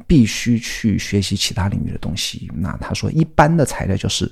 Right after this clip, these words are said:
呃，有创意的人必须是一个好奇的人，对所有的事情都好奇。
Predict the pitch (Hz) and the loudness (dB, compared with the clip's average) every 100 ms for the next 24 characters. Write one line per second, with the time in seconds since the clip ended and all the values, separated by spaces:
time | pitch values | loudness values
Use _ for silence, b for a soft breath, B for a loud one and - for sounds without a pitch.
0 | b b - 101 90 107 98 - 214 165 | b b -4 0 2 2 0 2 4 4
1 | 120 95 87 92 120 98 - 101 - 92 | 6 4 4 2 0 2 -2 -2 -2 -6
2 | - - 135 - - 95 - - - - | -10 2 2 2 -2 -4 -4 -4 -8 -2
3 | 101 - - 101 101 90 - 101 104 - | -2 -2 -4 -2 0 -2 -2 0 0 0
4 | - 135 - - - 92 117 165 | 0 0 0 -2 -2 -2 -2 -2